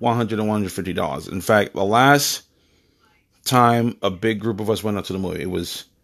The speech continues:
me, my mother, my niece, my girlfriend, and her mother. So that was five of us. That was very well close to, like, two hundred bucks we spent on a movie. That was when we went to go see Mission Impossible Fallout. Two hundred bu-,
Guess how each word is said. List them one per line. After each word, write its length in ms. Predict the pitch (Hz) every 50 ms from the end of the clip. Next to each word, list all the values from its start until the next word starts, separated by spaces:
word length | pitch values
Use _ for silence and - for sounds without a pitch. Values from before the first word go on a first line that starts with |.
| _ _ _ _ _ _ -
me, 360 | - 98 113 127 135 135 135
my 160 | 131 123 107
mother, 320 | 104 110 117 120 120 117
my 160 | 113 107 98 98
niece, 420 | 98 107 113 117 107 - - - - -
my 60 | 98
girlfriend, 320 | 92 90 107 101 90 92 98
and 100 | 87 95
her 60 | 90
mother. 300 | 90 87 71 - - -
So 160 | - - 95
that 120 | 90 87
was 140 | 90 90 87
five 320 | - - - 107 101 90 87
of 80 | 78
us. 220 | 65 55 - - - _ _ _ _ _ _ _ _ -
That 100 | 127 127
was 140 | 127 117 101
very 640 | 92 98 104 107 110 113 110 113 131 147 156 156
well 180 | 139 135 127 123
close 300 | - - - 127 110 -
to, 60 | 95
like, 160 | 80 76 -
two 120 | - 120
hundred 240 | 110 101 92 98 87
bucks 300 | 98 90 - - - - _ _ _ _ _ _
we 100 | - 101
spent 300 | - - - 92 90 - -
on 100 | 92 90
a 40 | 82
movie. 300 | 82 80 - - - - _ _ _ _ _ _ _ _ _ _ _ _ _ - - - -
That 120 | 107 107
was 100 | 104 104
when 140 | 117 117 107
we 60 | 110
went 120 | 107 101 92
to 60 | 92
go 100 | 101 101
see 280 | 98 - 101 98 98 98
Mission 340 | 101 101 92 87 - 107
Impossible 380 | 104 - - 73 - 92 82 82
Fallout. 540 | - - - 117 87 - - 50 50 - _ _ _ _ _ _ _ _ _ _ _ _ _ _ _
Two 100 | - 196
hundred 240 | 196 185 165 180 165
bu-, 200 | 165 - -